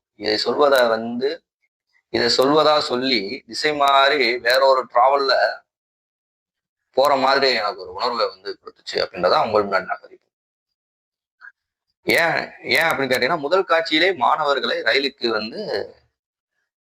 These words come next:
தீ வை-, தீ வைக்கக்கூடியவர்களா காட்டி, காட்டப்படுது. அந்த லாஜிக்கே எனக்கு புரிஞ்சுக்க முடியவே இல்லை.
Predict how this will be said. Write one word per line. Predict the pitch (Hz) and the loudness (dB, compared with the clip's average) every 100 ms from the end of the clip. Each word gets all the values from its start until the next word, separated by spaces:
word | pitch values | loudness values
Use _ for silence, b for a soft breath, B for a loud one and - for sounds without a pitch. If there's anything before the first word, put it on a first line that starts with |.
| _ - | _ -4
தீ | 160 165 | 2 4
வை-, | 143 - - - | 2 0 -6 -4
தீ | 165 | 0
வைக்கக்கூடியவர்களா | 156 147 139 135 131 120 113 110 131 143 | 2 2 0 2 2 4 2 2 0 0
காட்டி, | 120 127 - | -2 -2 -4
காட்டப்படுது. | 123 127 - - - 127 170 _ _ _ _ _ | -4 -2 -4 -6 -6 -6 -6 _ _ _ _ _
அந்த | 107 123 | -2 0
லாஜிக்கே | 120 143 160 | 2 0 0
எனக்கு | 151 160 135 117 104 101 | -2 0 0 0 -2 -4
புரிஞ்சுக்க | 135 139 123 107 104 101 | -10 -14 -12 -8 -8 -6
முடியவே | 117 110 113 | -4 -4 -4
இல்லை. | 95 - | -6 -8